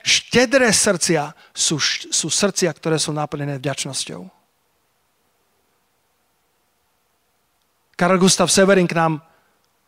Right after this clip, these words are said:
chodieval a zdá okrem posledného roku, od roku tisíc deväťsto deväťdesiat osem alebo deväť, každý rok na konferenciu. A mohol som vidieť, ako Boh formuje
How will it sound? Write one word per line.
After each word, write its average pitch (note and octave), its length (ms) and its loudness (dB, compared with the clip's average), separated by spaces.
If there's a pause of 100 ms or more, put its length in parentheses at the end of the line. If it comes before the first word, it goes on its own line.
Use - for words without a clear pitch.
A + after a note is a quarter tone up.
chodieval E3+ 720 4 (1600)
a - 120 -12
zdá D#3+ 160 2
okrem D#3+ 240 2
posledného F3 560 2
roku, E3 320 2 (400)
od D#3 100 0
roku E3 240 2
tisíc - 380 -2
deväťsto E3 260 0
deväťdesiat D#3+ 760 0
osem F#3+ 320 2
alebo D3 320 -2
deväť, D3 240 -4
každý F3 240 4
rok E3+ 240 2 (500)
na D#3+ 80 -4
konferenciu. D#3 540 0
A - 20 0
mohol F3 140 6
som D#3+ 180 0
vidieť, F#3 460 4 (260)
ako D#3 300 -2
Boh F3 320 0
formuje F3 800 0